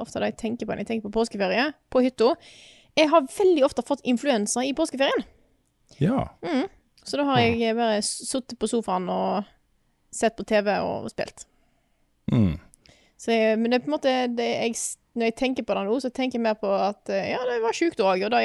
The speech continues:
Speaker 1: gikk helt fint. Eh, ikke noe sånn trist. Men jeg bare
Speaker 2: Mm.
Speaker 1: innså at det, eh, har jeg gjort. S-, sett mye skisport.
Speaker 2: <laughs> Ja.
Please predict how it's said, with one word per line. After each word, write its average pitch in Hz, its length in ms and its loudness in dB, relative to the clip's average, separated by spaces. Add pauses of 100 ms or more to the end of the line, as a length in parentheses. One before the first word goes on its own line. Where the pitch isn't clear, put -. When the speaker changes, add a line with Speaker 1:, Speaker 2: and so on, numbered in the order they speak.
Speaker 1:
gikk - 40 -14
helt 202 140 0
fint. - 320 -12
Eh, 208 480 -2
ikke - 160 -12
noe 214 200 -8
sånn 190 200 -8
trist. - 480 -8 (840)
Men 214 80 4
jeg 226 60 8
bare 202 120 8
Speaker 2:
Mm. 180 80 2
Speaker 1:
innså 208 200 -4
at 208 60 -12
det, 214 140 -4
eh, 214 400 -6
har 240 160 -6
jeg 247 320 -6
gjort. - 300 -8 (180)
S-, - 240 -8
sett - 220 -2
mye 320 260 0
skisport. - 720 -2 (920)
Speaker 2:
<laughs> - 100 4
Ja. 135 140 6